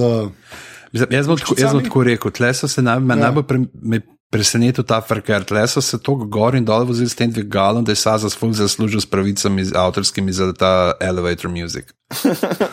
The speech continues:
Speaker 3: Pa je super, on mali motorček, dečko, ki vrti to. <laughs>
Speaker 1: Ja, ne, saj on tam je, mislim, da itak, da so tako naredil, da ima neke, eh, protiuteži pa to, da on mora samo malo
Speaker 3: Ja,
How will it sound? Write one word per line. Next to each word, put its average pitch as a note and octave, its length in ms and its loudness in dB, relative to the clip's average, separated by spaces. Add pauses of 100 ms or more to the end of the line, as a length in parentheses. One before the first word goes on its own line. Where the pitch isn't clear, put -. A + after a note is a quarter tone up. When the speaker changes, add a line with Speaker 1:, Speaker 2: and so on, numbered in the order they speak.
(800)
Speaker 3:
Pa A#2 140 2
je A2 120 4
super, C#3 360 2
on B2+ 180 4
mali A#2+ 480 4
motorček, G2+ 720 -2
dečko, G2+ 540 -4
ki F#2 240 -10
vrti F2+ 340 -12
to. - 140 -16 (480)
<laughs> - 420 -14
Speaker 1:
Ja, G2 300 0
ne, C3+ 180 0
saj D3+ 160 0
on D#3+ 180 2
tam E3 160 0
je, E3 80 4
mislim, D#3+ 260 2
da C3+ 100 4
itak, C#3 240 2
da A#2+ 100 -2
so A2+ 140 -2
tako B2+ 160 -2
naredil, A#2+ 300 0
da A2+ 100 0
ima A2 200 2
neke, G#2+ 320 -2
eh, G2+ 240 0 (440)
protiuteži G2+ 680 -4
pa G2 120 -2
to, G2 120 -4
da F#2+ 140 0
on F#2+ 100 0
mora F#2+ 220 -2
samo G2 260 -2
malo F#2 300 0 (320)
Speaker 3:
Ja, C3 160 6